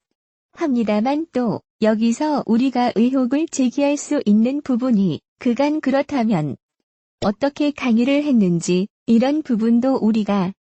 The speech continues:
의혹을 즐길 수가 있는 거 아니겠습니까? 맞습니다. 이 부분에 대해서도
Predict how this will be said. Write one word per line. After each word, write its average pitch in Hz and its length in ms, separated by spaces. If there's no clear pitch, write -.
의혹을 262 520
즐길 277 380
수가 247 440
있는 202 420
거 277 140
아니겠습니까? 240 1080
맞습니다. 180 760
이 240 160
부분에 247 480
대해서도 214 760